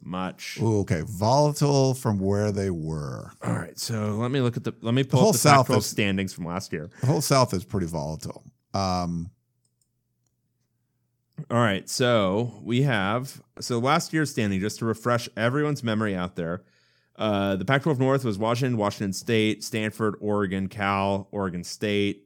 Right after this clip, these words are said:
Speaker 1: Um, Oregon State was the only really bad team at two and ten. Everyone else was, Cal was seven and six, Oregon, Stanford nine and four, Washington State eleven and two, Washington ten and four.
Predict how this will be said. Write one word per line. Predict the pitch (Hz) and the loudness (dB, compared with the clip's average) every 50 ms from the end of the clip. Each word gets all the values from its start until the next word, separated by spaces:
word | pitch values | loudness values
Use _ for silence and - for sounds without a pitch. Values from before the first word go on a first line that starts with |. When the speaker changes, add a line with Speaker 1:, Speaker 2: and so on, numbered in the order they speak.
| - - | -16 -12
Speaker 1:
Um, | - 92 92 90 90 87 87 87 85 85 85 87 87 85 87 87 - _ _ - | -8 -6 -6 -4 -4 -6 -6 -6 -6 -6 -6 -6 -6 -8 -8 -10 -14 _ _ -2
Oregon | 113 110 104 107 | -2 -2 -2 -2
State | - - 107 - | -4 -6 -6 -6
was | 90 85 | -6 -6
the | - 104 | -6 -4
only | 95 92 90 | -4 -4 -4
really | 85 90 87 85 78 | -4 -6 -6 -8 -8
bad | 71 85 90 92 85 - | -6 -4 -4 -4 -6 -4
team | 101 92 85 | -6 -6 -6
at | - | -8
two | - - 90 85 | -10 -8 -8 -8
and | 82 80 | -8 -8
ten. | - - 104 95 95 98 92 92 95 92 - _ _ _ _ _ _ - | -8 -6 -4 -4 -2 -2 -2 -4 -4 -6 -8 _ _ _ _ _ _ -10
Everyone | - 101 104 98 95 92 | -6 -4 -2 -2 -2 -2
else | 90 92 90 - - | -2 -4 -4 -6 -6
was, | 87 80 80 76 - - - _ - - | -8 -6 -8 -8 -10 -14 -16 _ -16 -8
Cal | - 113 104 98 92 | -2 0 0 0 0
was | 87 - | -2 -4
seven | - 92 90 76 | -6 -6 -6 -8
and | 73 73 - | -10 -12 -12
six, | - - 101 95 95 90 - - | -8 -6 -4 -4 -4 -4 -6 -10
Oregon, | - - 101 92 87 85 85 | -10 -8 -8 -6 -6 -8 -10
Stanford | - - 90 85 - 90 80 | -10 -10 -10 -10 -10 -10 -12
nine | 78 71 78 67 | -10 -10 -12 -12
and | 60 - | -12 -14
four, | - - - 98 90 90 90 87 87 90 | -14 -12 -10 -8 -6 -4 -4 -4 -4 -6
Washington | 85 85 87 85 - 82 80 | -6 -8 -8 -8 -10 -12 -12
State | - - 98 95 80 | -10 -8 -6 -6 -6
eleven | 69 85 95 90 82 82 | -6 -6 -8 -6 -6 -8
and | 82 80 - | -8 -10 -10
two, | - - 113 110 104 98 | -10 -6 -6 -4 -4 -4
Washington | 95 90 90 87 - - 87 - - 87 87 85 | -4 -4 -6 -6 -8 -10 -12 -10 -10 -10 -10 -10
ten | - 82 80 76 | -10 -10 -10 -10
and | 73 76 - | -10 -12 -12
four. | - - 123 120 120 120 117 113 | -12 -10 -6 -4 -2 -2 -2 -2